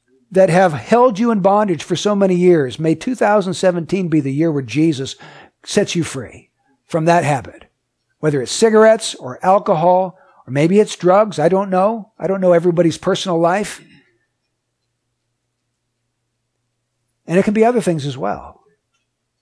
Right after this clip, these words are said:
May, may this be the year we actually see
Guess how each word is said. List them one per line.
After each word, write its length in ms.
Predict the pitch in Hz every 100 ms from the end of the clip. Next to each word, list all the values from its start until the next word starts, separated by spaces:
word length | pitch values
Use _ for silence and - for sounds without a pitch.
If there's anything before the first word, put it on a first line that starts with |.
| _ _ _
May, 160 | 143 156
may 220 | - 175
this 220 | 170 262
be 140 | - 254
the 120 | 220
year 280 | 185 220 196
we 180 | 160 180
actually 560 | 202 226 - 214 180
see 480 | 147 - 214 190